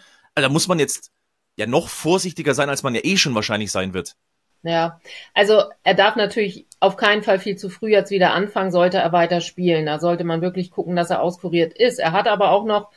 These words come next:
Speaker 2: äh, eine höhere Gefahr, ein, jetzt kommt noch eine dritte <laughs> Erkrankung oder ein drittes Syndrom, das ist das postkommotionelle Syndrom. Das ist, wenn ich nach einer Gehirnerschütterung im Prinzip die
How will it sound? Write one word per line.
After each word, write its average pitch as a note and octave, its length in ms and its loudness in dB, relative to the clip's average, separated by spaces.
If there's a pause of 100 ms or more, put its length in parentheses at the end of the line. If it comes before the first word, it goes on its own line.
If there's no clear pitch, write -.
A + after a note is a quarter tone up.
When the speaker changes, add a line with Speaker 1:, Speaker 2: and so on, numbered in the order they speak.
(580)
Speaker 2:
äh, G3+ 120 2
eine G3 220 2
höhere G#3+ 400 4
Gefahr, G#3 480 4
ein, G3+ 260 -2
jetzt F3+ 180 -6
kommt F3 220 -6
noch E3 120 -4
eine D#3+ 120 -6
dritte A#3 320 -4
<laughs> - 20 -2
Erkrankung F#3 680 -2
oder E3 180 2
ein D#3+ 100 -2
drittes F#3+ 320 -4
Syndrom, G#3+ 480 2
das F#3 140 4
ist G3+ 280 0
das F#3 240 2
postkommotionelle G#3 1700 2
Syndrom. E3+ 720 0
Das C#3+ 140 -4
ist, - 180 -8
wenn F3+ 140 -2
ich F3+ 80 -4
nach A3+ 260 2
einer A3+ 300 -2
Gehirnerschütterung A3 720 0
im G3+ 120 -4
Prinzip G#3 420 -6
die G#3 260 -4